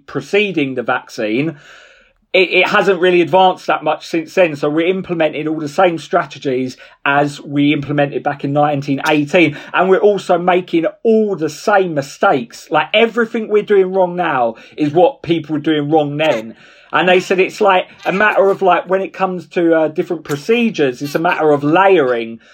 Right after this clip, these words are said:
So you, like, put it, put all these different things in place, like, whether it's the masks, whether it's, uh,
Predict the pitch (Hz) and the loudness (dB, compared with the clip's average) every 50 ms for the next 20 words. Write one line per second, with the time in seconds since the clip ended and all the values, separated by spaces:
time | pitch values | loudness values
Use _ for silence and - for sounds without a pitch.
0 | _ _ - - 170 160 160 165 165 165 156 156 151 160 - - - 208 185 - | _ _ 0 2 2 2 4 2 2 2 4 4 2 2 0 -2 -4 -4 -4 -4
1 | _ _ _ - 226 208 - - - _ - 220 - - 214 196 185 190 175 - | _ _ _ -2 -2 -2 -4 -8 -14 _ -2 -2 0 2 0 0 0 0 -2 0
2 | - 240 226 - 202 175 - - 190 175 170 151 151 160 156 143 - - 185 175 | -2 -2 -2 -2 -6 -6 -2 -2 -2 -2 -2 -4 -6 -6 -6 -6 -2 0 2 2
3 | 170 170 - - 147 143 - - 147 139 135 147 147 147 - - 147 147 165 175 | 2 0 -2 -2 -2 -2 -2 -2 -2 -2 -2 -4 -6 -6 -6 -4 -2 2 4 6
4 | 180 180 175 175 170 170 - - - - 160 151 147 143 143 143 139 143 143 - | 8 8 8 6 4 2 -4 -14 -20 -6 -2 0 0 0 0 -2 -4 -4 -6 -6
5 | - 156 135 135 139 147 - | -4 -2 0 0 0 -2 -4